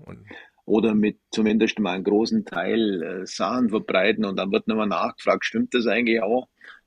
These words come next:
Speaker 2: Sondern früher war, war der Mensch so, der hat was gesehen, schwarz auf weiß, dann hat er's geglaubt. Und jetzt, äh, muss man halt schon dreimal hinschauen. Nicht bloß mehr zweimal, sondern dreimal.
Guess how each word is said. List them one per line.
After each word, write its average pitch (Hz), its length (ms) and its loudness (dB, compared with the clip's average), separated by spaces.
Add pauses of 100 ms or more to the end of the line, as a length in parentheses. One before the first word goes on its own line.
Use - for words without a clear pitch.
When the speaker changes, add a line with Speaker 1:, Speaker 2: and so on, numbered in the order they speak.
Speaker 2:
Sondern 98 800 0 (300)
früher 107 340 6
war, 95 180 0
war 104 220 0
der 98 120 -2
Mensch 101 300 0
so, 117 160 4
der 117 140 4
hat 107 140 2
was 104 200 -2
gesehen, 120 280 0
schwarz 110 300 -2
auf 98 160 -2
weiß, 92 200 -2
dann 113 120 -2
hat 101 80 0
er's 101 160 0
geglaubt. 113 280 0 (580)
Und 98 300 -2
jetzt, 101 300 2
äh, 110 280 0 (220)
muss 110 260 -2
man 104 140 0
halt 104 220 -2
schon - 180 0
dreimal 110 400 4
hinschauen. 92 600 -4 (120)
Nicht 104 260 -2
bloß 110 180 2
mehr 104 160 0
zweimal, 107 460 6
sondern 110 260 2
dreimal. 101 520 0